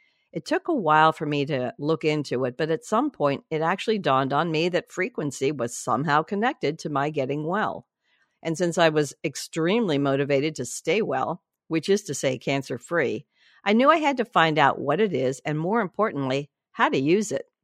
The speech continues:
I ended up doing so much research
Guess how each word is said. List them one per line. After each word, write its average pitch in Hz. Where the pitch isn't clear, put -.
I 170
ended 269
up 175
doing 151
so 175
much 233
research 147